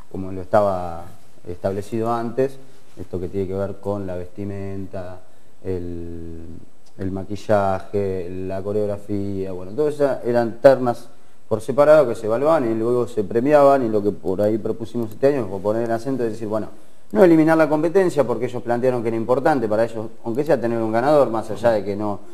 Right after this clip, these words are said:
de que es una cuestión simbólica, eh, que eso va a estar, eh, pero sí quitarle, digamos, esta estructura que estaba predefinida sobre cómo tenían que ser las presentaciones. Entonces, ¿qué significa esto? Que uno puede,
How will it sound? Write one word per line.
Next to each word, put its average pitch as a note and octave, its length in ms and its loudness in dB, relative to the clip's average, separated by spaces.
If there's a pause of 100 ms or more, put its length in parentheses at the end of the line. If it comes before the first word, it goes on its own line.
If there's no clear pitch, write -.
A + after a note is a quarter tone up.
(180)
de G2 100 -2
que G#2 60 -6
es G2+ 60 -6
una A2 180 2
cuestión G#2 360 4
simbólica, A#2+ 800 4 (340)
eh, G2 1200 0 (720)
que A#2+ 160 6
eso A2 560 4
va A2+ 60 10
a G#2 40 8
estar, D3+ 640 10
eh, G2+ 420 4
pero A#2 200 4
sí D3 220 2
quitarle, C#3 1000 8
digamos, B2+ 400 0
esta C3 180 -2
estructura B2+ 640 2
que A2 60 -2
estaba A#2+ 340 6
predefinida A#2+ 680 2
sobre A2 320 0
cómo B2 240 0
tenían G#2 240 -2
que G2 60 -6
ser G2 140 -8
las F#2+ 100 -8
presentaciones. F2 680 -10 (560)
Entonces, A2 460 2 (480)
¿qué A2+ 80 4
significa A#2+ 480 4
esto? C3 300 4
Que G#2 100 -2
uno B2+ 300 2
puede, G#2+ 760 4